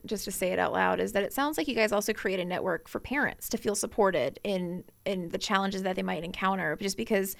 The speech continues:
it might be an, a, not an intentional part of the organization, but a byproduct necessarily of saying, "Hey, we're in this together." And as you have challenges, we're here to help you with these and help through them as a, as a, as a team, so to speak, of, of people who love the school district.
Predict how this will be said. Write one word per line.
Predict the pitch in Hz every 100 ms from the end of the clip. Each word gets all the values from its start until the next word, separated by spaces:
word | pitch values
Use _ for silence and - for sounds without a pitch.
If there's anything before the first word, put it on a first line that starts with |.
| -
it | 240
might | 247
be | 240 214
an, | -
a, | - -
not | 208 202 202
an | 202
intentional | 180 185 - 202 220 214
part | 214 226 214
of | 220
the |
organization, | 220 220 226 226 233 247 254 254
but | 247 202 -
a |
byproduct | 208 202 214 - 170 165
necessarily | 175 196 190 196 190 170 170
of | 190
saying, | - 202 190
"Hey, | 208 240 220
we're | 202
in | - 196
this | 185
together." | 196 185 196 190 156
And | 139 160 156 - - -
as | 208 226
you |
have | 220
challenges, | 202 214 214 233 220 202
we're | 202
here | 202 196
to | 190
help | 214 269
you | 233 147
with | -
these | 147 -
and | 196
help | 190 -
through | 214 202
them | 190 185
as | 185 185
a, | 180 -
as | 190
a, | - -
as | 214
a | 214
team, | - - 220 151 - -
so | -
to | 156
speak, | 175 - 139 -
of, | 180 175 - -
of | 180 185
people | 208 185 208
who | 180
love | 185 170 170
the | 185
school | - 185 151
district. | 160 - - - - -